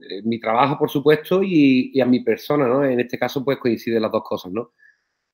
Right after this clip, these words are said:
Y un cantautor de la tierra, cantautor andaluz, como ha dicho el compañero, con seis discos ya en el mercado,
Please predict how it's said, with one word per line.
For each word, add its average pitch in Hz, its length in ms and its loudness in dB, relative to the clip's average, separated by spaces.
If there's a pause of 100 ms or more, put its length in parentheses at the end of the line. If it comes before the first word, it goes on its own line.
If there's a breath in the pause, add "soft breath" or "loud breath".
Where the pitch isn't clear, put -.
(440)
Y 139 360 8
un 131 120 6
cantautor 147 600 2
de 160 60 2
la 156 140 2
tierra, 175 280 2
cantautor 151 480 2
andaluz, 165 460 4 (720)
como 127 180 -2
ha - 20 0
dicho 131 180 0
el - 40 -10
compañero, 131 360 2
con 127 120 0
seis 123 180 -2
discos 127 220 -2
ya 123 100 0
en 131 60 0
el 127 80 0
mercado, 151 600 2